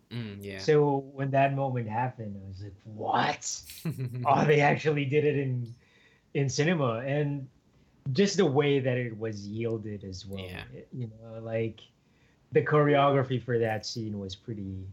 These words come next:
Speaker 1: Yeah.
Speaker 2: was pretty good, man.
Speaker 1: And, uh, also the fact that in the first Avengers, Tony Stark and, uh, Cap was, uh, they were, they were having, like, an argument.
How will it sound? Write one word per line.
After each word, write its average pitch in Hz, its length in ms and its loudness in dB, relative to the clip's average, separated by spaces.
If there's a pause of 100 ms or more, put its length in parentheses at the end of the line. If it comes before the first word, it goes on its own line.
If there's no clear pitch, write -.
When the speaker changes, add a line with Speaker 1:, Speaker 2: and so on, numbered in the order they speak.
(500)
Speaker 1:
Yeah. 90 260 -8 (120)
Speaker 2:
was 104 160 -10
pretty 127 220 -8 (100)
good, 101 240 -8
man. 87 80 -16 (680)
Speaker 1:
And, 135 280 -8
uh, 117 200 -6
also 135 280 -6
the 131 100 -8
fact 117 300 -8
that 95 240 -6
in 101 100 -10
the - 60 -8
first 113 300 -8
Avengers, 110 720 -10 (460)
Tony 110 220 -8
Stark 113 400 -8
and, 95 460 -8
uh, 90 240 -12
Cap - 420 -8
was, - 340 -10
uh, 64 280 -16
they 95 100 -6
were, 104 140 -4
they 110 80 -6
were 107 200 -6
having, 120 260 -8
like, 95 260 -10 (180)
an 90 80 -8
argument. 123 520 -10